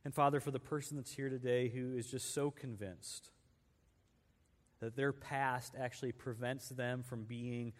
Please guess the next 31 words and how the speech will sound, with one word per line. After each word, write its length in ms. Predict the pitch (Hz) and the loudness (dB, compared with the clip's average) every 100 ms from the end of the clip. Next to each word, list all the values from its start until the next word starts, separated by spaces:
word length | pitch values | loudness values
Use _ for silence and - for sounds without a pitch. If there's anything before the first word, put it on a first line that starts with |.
| - - - | -18 -20 -12
with 400 | 120 135 151 - | 0 4 4 2
you 260 | 143 135 131 | 0 2 2
or 80 | 117 | 2
being 400 | 117 120 113 110 | 0 -2 -2 -2
used 460 | 123 143 143 135 | 0 2 2 0
by 180 | 139 135 | -2 0
you, 320 | 135 135 139 139 - - - | 0 0 -2 -4 -12 -20 -14
Father, 200 | - 143 | 0 2
my 120 | 147 147 | 4 0
prayer 280 | 147 180 | 2 2
is 100 | 147 | 4
just 140 | 156 - | 2 -2
that 100 | 143 | -2
you 100 | 156 | -2
show 280 | - 170 175 | 0 2 2
them 160 | 175 | 2
your 100 | 170 | 0
glory. 420 | 160 170 180 120 - - - _ _ _ _ _ _ _ _ - 214 | 2 2 2 0 -6 -20 -20 _ _ _ _ _ _ _ _ -16 -4
Use 380 | 139 180 202 165 | 2 2 2 2
their 140 | 170 | 0
tears, 600 | 165 - 185 185 180 135 | 0 0 4 6 6 4
use 220 | 165 180 - | 0 0 0
their 180 | 156 | 0
scars, 680 | 139 - 175 165 160 160 143 | 0 -2 4 8 8 8 4
use 240 | 160 160 143 | 2 0 0
their 200 | 143 131 - | -2 -2 -4
hurts 580 | 156 151 - - - - - _ _ _ _ _ _ _ _ _ _ _ _ _ _ _ _ | -2 -2 -2 -8 -8 -10 -16 _ _ _ _ _ _ _ _ _ _ _ _ _ _ _ _
to 60 | 131 | -6
help 280 | 117 160 - | -2 -2 -2
somebody 400 | - 151 139 135 | -4 -2 0 4
else 480 | 135 123 - - | 2 2 -4 -8